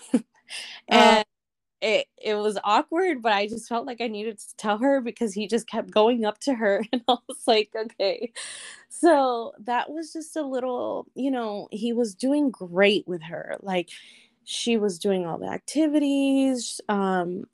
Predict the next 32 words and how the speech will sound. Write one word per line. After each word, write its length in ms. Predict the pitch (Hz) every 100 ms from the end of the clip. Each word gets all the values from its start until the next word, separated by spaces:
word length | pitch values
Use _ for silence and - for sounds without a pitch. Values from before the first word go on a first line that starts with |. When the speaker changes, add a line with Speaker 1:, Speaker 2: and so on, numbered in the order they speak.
| -
Speaker 1:
she 280 | - 226 214
was 220 | 196 180
great 320 | 165 202 220
with 280 | 185 170 -
me 320 | 190 214 226
as 200 | 202 170
the 100 | 175
parent. 800 | 170 - 240 240 240 233 226 214 -
Um, 380 | 202 196 185 180 - - - _ -
I 160 | 208
am 220 | 226 247 226
the 80 |
parent 420 | 214 196 202 202 185
that 180 | 170
sits 400 | - - 208 -
in 360 | 196 202 202 185
with 220 | 180 175 - _ _ _
all 600 | - 175 190 214 226 233 - -
therapy 380 | 214 220 - 226
sessions, 800 | 220 214 - 214 214 247 277 254 -
and 280 | 180 180 175
I'm 100 | 170
very 240 | 170 190
thankful 480 | 202 175 160 - 185
for 160 | - 214
that. 520 | 233 247 - 302 - -
<laughs> 40 | - - - -
Speaker 2:
Yeah, 140 | 262
I 120 | 233
Speaker 1:
Um, 0 |
Speaker 2:
don't 160 | 247
know 80 | 302